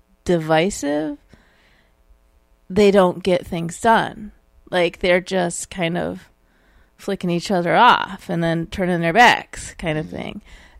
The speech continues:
Speaker 1: That's not the original intent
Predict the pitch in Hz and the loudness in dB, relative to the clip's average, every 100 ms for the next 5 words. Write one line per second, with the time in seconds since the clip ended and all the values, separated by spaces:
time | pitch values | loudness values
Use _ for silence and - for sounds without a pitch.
0 | - 170 196 208 - 233 220 196 - - | -4 4 4 4 -2 0 2 2 -2 -10
1 | - 202 202 180 185 185 185 185 170 160 | -14 -2 0 2 2 0 0 0 2 0
2 | 151 165 233 208 196 | -2 -2 0 0 0